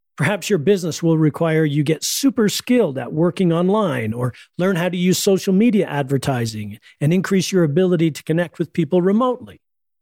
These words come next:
You know, one of the interesting things about covid nineteen has been watching how the changing external conditions in our life have caused so many people to adopt new strategies for life. People have reevaluated where they live.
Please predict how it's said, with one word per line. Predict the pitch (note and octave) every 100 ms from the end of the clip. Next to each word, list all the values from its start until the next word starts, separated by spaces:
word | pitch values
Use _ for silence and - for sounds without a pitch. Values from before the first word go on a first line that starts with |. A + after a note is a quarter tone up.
| _ _ -
You |
know, | F#3
one | G3+ C4+
of | A3
the | F#3 F#3
interesting | - - E3+
things | C#3+ D3+ C#3+
about | C3+ C#3 -
covid | E3 C#3+ C#3
nineteen | C3+ C3 - C3 A#2 A#2+ - _
has | D#3+ C#3+
been | E3+ D#3+
watching | D#3 - C#3
how | - D3
the | C3
changing | - F#3+ G#3 F3+ F#3+
external | D3 C#3+ - G#3 A3+ B3+
conditions | A3+ F3+ E3+ F3 C#3+
in | D3
our | C#3
life | D3+ F3+ A2+ B2+ - _ _ -
have | D3
caused | - D3 C3+
so | - - G#3+
many | D4+ B3+ A3
people | - - F3 C#3 C3
to | D3 C3
adopt | B2 C#3 D3
new | D3+ G#3+
strategies | - G3+ E3+ C#3 A#2 A#2 A#2
for | -
life. | D#3 A3+ - - _ _ _ _ _ _ _ _ _ -
People | G3 F#3
have | D#3 C#3+
reevaluated | F3+ D#3+ E3 F3+ F3 D3 C#3+
where | C#3 C#3
they | D3 E3
live. | A#3+ G3+ G2 -